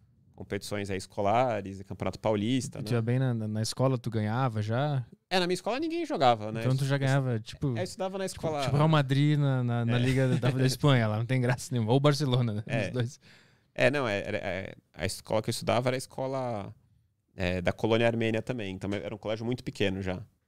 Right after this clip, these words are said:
Speaker 2: Ah,
Speaker 1: Minha,
Speaker 2: sim,
Speaker 1: minha,
Speaker 2: aham.
Speaker 1: minha classe, o máximo que ela teve foi, sei lá, dez pessoas, assim, onze foi o máximo que teve ao longo.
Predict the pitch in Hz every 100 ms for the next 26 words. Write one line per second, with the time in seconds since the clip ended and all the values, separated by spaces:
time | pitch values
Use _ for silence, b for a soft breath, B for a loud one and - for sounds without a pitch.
0 | _ 107 107 110 92 90 90 117 110 -
1 | 95 - 110 101 117 117 107 104 - 113
2 | 123 117 113 101 90 - - - 98 -
3 | 95 - 92 92 90 98 95 92 101 98
4 | 92 - 98 - 95 95 92 95 92